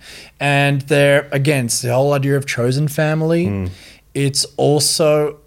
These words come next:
Speaker 1: a real examination in how close things can be in life to being a disaster and being a roaring success, or just how, how close to the edge we all are at all times, and how one wrong turn can take you right off course,
Speaker 2: Mm.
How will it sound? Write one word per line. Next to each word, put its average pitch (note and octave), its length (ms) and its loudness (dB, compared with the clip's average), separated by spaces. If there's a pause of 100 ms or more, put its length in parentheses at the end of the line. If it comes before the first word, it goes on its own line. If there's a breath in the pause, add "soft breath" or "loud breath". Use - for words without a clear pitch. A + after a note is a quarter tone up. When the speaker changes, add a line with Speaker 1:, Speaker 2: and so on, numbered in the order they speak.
(180)
Speaker 1:
a C#3+ 60 2
real C#3 320 2
examination C3 960 -2
in C3 160 -4
how D3+ 800 -2
close D#3 800 0
things D#3 500 2
can C#3 220 4
be C#3 260 4
in C3 100 4
life A#2+ 380 0
to B2+ 100 -6
being A#2+ 240 0
a - 20 0
disaster B2+ 800 0 (460 loud breath)
and C#3 180 2
being B2+ 180 2
a B2+ 80 -2
roaring A#2+ 380 -2
success, - 600 -8
or B2+ 120 -2
just C#3+ 140 -4
how, F3 360 0
how A3+ 220 0
close G3+ 360 0
to - 120 -4
the D#3 180 0
edge C3+ 380 0 (320 loud breath)
we C#3 160 0
all C#3+ 300 4
are B2 320 2
at C3 80 0
all A#2 220 -2
times, A#2+ 520 -4
and C#3 120 0
how D3+ 420 0 (420 loud breath)
one E3 300 2
wrong D#3 220 2
turn C#3+ 340 2
can C3 140 0
take B2 280 -2
you A#2 140 0
right A2 380 0
off G#2 180 -4
course, G2 460 -4
Speaker 2:
Mm. F2 40 -10